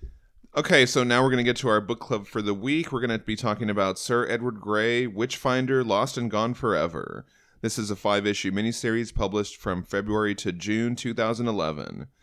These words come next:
The first issue was published with two covers, one by Mike Mignola and an alternate by John Severin. We last saw John Severin's work on B P R D War of Frogs. He did the story with the soldiers who were trapped on the ship fighting the frog monsters,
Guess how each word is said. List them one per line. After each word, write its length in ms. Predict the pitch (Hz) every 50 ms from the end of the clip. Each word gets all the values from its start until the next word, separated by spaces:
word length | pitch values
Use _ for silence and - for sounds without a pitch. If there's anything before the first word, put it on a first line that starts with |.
| _ _ _ _ _
The 100 | - 98
first 320 | - - 113 120 123 - -
issue 320 | - 113 113 - - 127 120
was 160 | 113 104 -
published 360 | - - 107 98 113 107 -
with 120 | 107 95 -
two 160 | - - -
covers, 480 | - - 120 104 101 101 107 104 98 -
one 200 | 98 101 110 110
by 200 | 101 104 101 98
Mike 260 | 95 92 90 101 -
Mignola 560 | - 110 98 90 87 87 87 90 92 98 101 -
and 160 | 73 87 90
an 60 | 87
alternate 500 | - - 95 110 - - 107 98 98 -
by 180 | - 92 85 85
John 360 | - - 90 80 78 82 92
Severin. 640 | - - 127 127 151 131 107 82 58 50 50 50 - - _ _ _ _ _ _ _ _ _ _ _ _ -
We 200 | 113 127 131 123
last 340 | 113 110 104 107 107 -
saw 240 | - 120 110 107 101
John 300 | 101 92 107 104 101 101
Severin's 480 | 98 - 107 98 98 98 95 92 92 92
work 400 | 104 113 117 120 120 120 - -
on 260 | - 92 101 92 95
B 160 | 87 104 107 110
P 140 | - 127
R 100 | 113 107
D 180 | 101 104 110 110
War 300 | 107 92 90 95 107 110
of 120 | 107 92
Frogs. 680 | - - 85 78 71 67 57 50 50 - - - - - - _ _ _ _ _ _ _ _ _
He 140 | - 131 120
did 200 | 110 120 104 101
the 80 | 107
story 280 | 101 - - 113 107 107
with 140 | 101 98 98
the 100 | 98 92
soldiers 640 | - - 120 110 110 110 107 110 110 104 104 -
who 80 | - 113
were 120 | 95 92 90
trapped 340 | - - 104 92 90 -
on 140 | 107 95 92
the 100 | 87 80
ship 400 | - - - 139 123 123 - -
fighting 320 | - 110 95 98 98 90 87
the 80 | 87
frog 400 | - - - 87 80 80 78 -
monsters, 800 | 82 69 65 60 64 - - - 67 58 50 50 - - - -